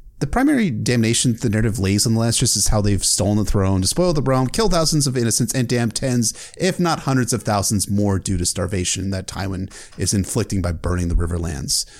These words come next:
But let's also not forget that the Lannisters also fail at the most basic feudal norm, which is protecting their vassals or even giving a shit about their vassals.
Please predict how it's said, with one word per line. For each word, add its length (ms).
But 100
let's 480
also 460
not 240
forget 260
that 140
the 40
Lannisters 560
also 360
fail 260
at 140
the 40
most 360
basic 420
feudal 360
norm, 420
which 160
is 80
protecting 520
their 120
vassals 500
or 60
even 240
giving 240
a 80
shit 280
about 180
their 100
vassals. 500